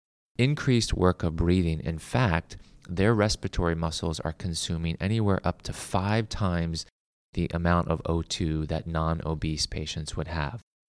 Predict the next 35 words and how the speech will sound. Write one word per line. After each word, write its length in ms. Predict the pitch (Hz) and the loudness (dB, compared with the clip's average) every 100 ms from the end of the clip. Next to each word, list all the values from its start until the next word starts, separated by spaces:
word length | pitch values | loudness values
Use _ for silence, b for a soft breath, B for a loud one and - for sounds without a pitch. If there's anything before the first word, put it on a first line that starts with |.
| _ - | _ -4
So 420 | - 76 78 67 | 0 2 2 0
they 240 | - 82 85 | -2 -2 -2
have 300 | - 101 90 | -4 -2 0
that 200 | 87 80 | 0 -2
markedly 500 | 80 80 80 82 80 | -2 -2 -2 -2 -2
decreased 640 | 76 82 78 - 78 76 - | -2 -4 -4 -4 -4 -4 -8
endurance 720 | 80 78 87 78 73 - - B B B | -8 0 2 2 -2 -4 -8 B B B
of 140 | 82 | 0
their 120 | 78 78 | 2 2
respiratory 640 | 78 - 82 - 85 73 | 2 -2 -4 -2 -2 0
system. 500 | - 78 - 69 65 _ _ _ _ _ _ | -2 -2 -2 -6 -8 _ _ _ _ _ _
Now, 140 | 98 92 | 4 6
in 160 | 92 92 | 6 2
terms 380 | - 123 131 | 4 4 6
of 180 | 117 - | 4 4
intubating 640 | - 117 131 104 92 92 85 | -2 2 4 4 4 4 2
and 140 | 80 | 0
putting 260 | - 101 92 | 0 2 2
these 200 | 90 - | -2 -2
patients 560 | 85 80 82 80 - - _ _ _ - | -2 0 -2 -2 -6 -12 _ _ _ -2
on 280 | 90 90 | 4 4
the 80 | 90 | 4
ventilator, 640 | 78 87 90 92 98 107 117 _ _ _ - | 4 4 6 6 6 4 0 _ _ _ 2
literature 380 | 90 92 - 104 | 6 6 6 2
is 100 | - | 4
pretty 240 | 113 113 | 6 6
clear 560 | - - 175 107 85 85 | 4 4 8 8 8 6
that 200 | 85 85 | 4 6
we 140 | 87 | 4
are 100 | 90 | 4
choosing 480 | - 92 85 98 85 | 2 -2 -2 -2 -4
the 120 | 80 | -4
wrong 540 | 80 80 80 80 80 - | -2 0 0 -2 -6 -10
tidal 320 | - 76 78 | -6 -4 -4
volume. 480 | 76 - - - - | -6 -8 -8 -10 -12